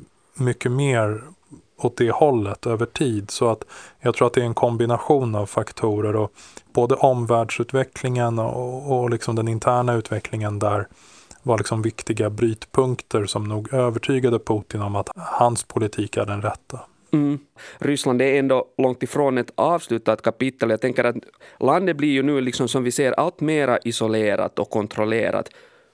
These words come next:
Speaker 2: Hur farligt är det här?
Speaker 1: Nej, men det Ryssland vi nu har att hantera, det är det mest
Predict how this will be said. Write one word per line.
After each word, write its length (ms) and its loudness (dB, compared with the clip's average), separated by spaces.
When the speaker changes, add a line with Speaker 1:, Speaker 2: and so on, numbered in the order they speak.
Speaker 2:
Hur 80 2
farligt 720 -2
är 60 -4
det 80 -6
här? 300 -2
Speaker 1:
Nej, 260 -2
men 300 -2
det 160 0
Ryssland 560 2
vi 100 -2
nu 420 -2
har 240 2
att 160 0
hantera, 600 0
det 260 0
är 120 2
det 80 0
mest 440 -2